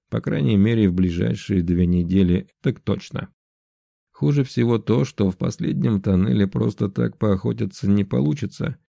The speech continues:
Там тоже достаточно опасно, но говорить тем, кто уже погиб,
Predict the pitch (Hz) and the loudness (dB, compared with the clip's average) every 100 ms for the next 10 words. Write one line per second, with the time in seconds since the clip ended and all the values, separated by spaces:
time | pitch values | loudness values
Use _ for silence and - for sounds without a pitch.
0 | _ _ _ - - 120 95 - 151 131 | _ _ _ -4 0 0 0 -2 -2 -2
1 | 127 98 92 110 101 95 101 90 92 - | 0 0 0 -2 -2 -2 0 0 -2 -6
2 | 92 92 92 120 151 120 104 98 101 - | -6 -2 0 2 2 2 4 4 2 -2
3 | 107 120 113 87 - 98 85 87 95 107 | -4 0 0 -2 -4 -2 0 -2 -4 -2
4 | 90 117 117 | 0 0 -2